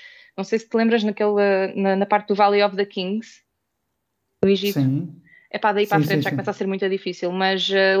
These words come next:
Speaker 1: eu lembro-me que comecei a de-, a desembrulhar um bocadinho mais a minha veia de gamer Tomb Raider, foi com o quatro e com o cinco.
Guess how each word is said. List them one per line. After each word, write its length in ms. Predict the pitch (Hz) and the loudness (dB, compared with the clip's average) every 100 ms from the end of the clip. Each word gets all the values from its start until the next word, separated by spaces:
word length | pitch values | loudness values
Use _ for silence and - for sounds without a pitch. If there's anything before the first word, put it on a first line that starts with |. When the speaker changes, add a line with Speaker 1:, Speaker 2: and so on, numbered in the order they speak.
| 196 | 0
Speaker 1:
eu 160 | - 196 | 2 4
lembro-me 300 | 208 214 233 | 4 4 2
que 40 | 233 | 4
comecei 320 | 233 226 220 | 2 4 4
a 60 | |
de-, 500 | 208 185 185 220 220 220 | 4 0 2 6 6 4
a 60 | |
desembrulhar 800 | 196 202 247 233 226 226 233 240 | 2 2 2 2 2 2 4 2
um 80 | 233 | 0
bocadinho 400 | 226 233 220 226 | -4 -6 -6 -6
mais 420 | 220 220 220 202 | -6 -6 -6 -8
a 60 | 214 | -6
minha 240 | 220 214 | -4 -4
veia 320 | 196 214 214 | -2 0 2
de 540 | 196 185 196 190 185 190 | 0 0 0 2 0 -2
gamer 500 | 190 196 208 220 220 | 0 2 4 2 0
Tomb 200 | 233 254 | -2 0
Raider, 360 | 233 247 247 254 | 4 4 2 0
foi 160 | - 214 | -4 -6
com 160 | 202 | -4
o 20 | |
quatro 300 | 196 185 185 | -2 -2 -2
e 40 | 185 | -6
com 120 | - | -12
o 40 | |
cinco. 320 | 180 160 165 | -16 -16 -18